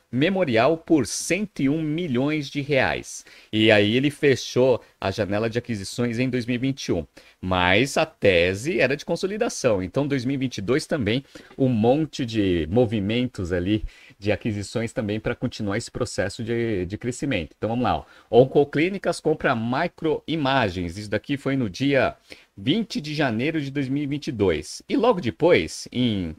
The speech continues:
fevereiro, dia sete de fevereiro de dois mil e vinte e dois, notícia do Neofeed,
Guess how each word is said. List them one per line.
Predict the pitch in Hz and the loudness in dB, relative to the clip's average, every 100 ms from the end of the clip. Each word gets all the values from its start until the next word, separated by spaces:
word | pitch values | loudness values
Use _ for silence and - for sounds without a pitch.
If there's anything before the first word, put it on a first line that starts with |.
| _ | _
fevereiro, | 185 160 123 127 139 90 | 4 6 4 6 4 2
dia | 104 117 | 0 -2
sete | - - 185 - | -2 -4 -4 -4
de | - | -6
fevereiro | 127 101 98 104 | -4 -2 -2 -2
de | |
dois | 107 113 | -4 -4
mil | 123 | -4
e | |
vinte | 127 - | -6 -6
e | |
dois, | 127 208 202 - - _ | -2 -2 -4 -12 -20 _
notícia | 135 - 143 | -2 0 -2
do | 143 | 0
Neofeed, | 147 143 185 214 | -2 -2 -6 -8